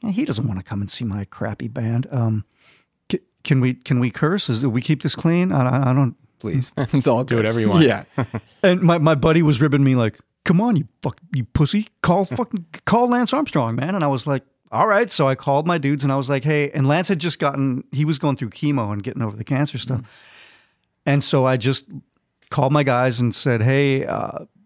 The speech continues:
Speaker 1: just send an invite to Lance Armstrong if he wants to come down to the gig in Austin." We're sta-, and we, oddly, we were starting a tour opening for Sheryl Crow. This is before Lance and Sheryl started dating, but they met that night.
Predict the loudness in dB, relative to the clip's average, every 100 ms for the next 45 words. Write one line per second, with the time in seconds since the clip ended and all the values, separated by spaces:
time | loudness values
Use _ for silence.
0 | _ _ _ -4 0 0 -4 _ -8 -2
1 | 0 0 2 2 4 2 2 0 0 0
2 | 0 0 0 0 0 0 -2 -4 -2 -2
3 | 0 0 -2 0 0 2 0 0 -2 -2
4 | -2 -2 -6 -2 0 0 -2 -6 0 2
5 | 2 2 2 0 0 2 2 0 0 0
6 | 2 0 0 -2 -2 -4 -4 -4 -6 -6
7 | -2 0 0 -6 -18 _ -6 -6 -4 -4
8 | -4 -2 -2 -2 -2 -4 -6 -6 -8 -8
9 | -6 -8 -6 -4 0 0 -2 -2 -2 0
10 | -2 -4 -8 -8 -10 -10